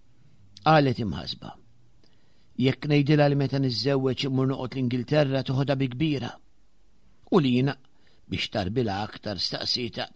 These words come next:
"Inti min qallek biex tmur l-Ingilterra?"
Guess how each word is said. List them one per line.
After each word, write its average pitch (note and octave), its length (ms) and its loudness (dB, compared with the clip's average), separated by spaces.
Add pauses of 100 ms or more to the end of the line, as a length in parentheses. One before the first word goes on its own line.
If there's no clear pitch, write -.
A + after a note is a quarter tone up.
(1000)
"Inti C#3+ 320 -2
min E3 260 4
qallek B2 380 0
biex G#2+ 160 -6
tmur A2 180 -2
l-Ingilterra?" A2 720 -4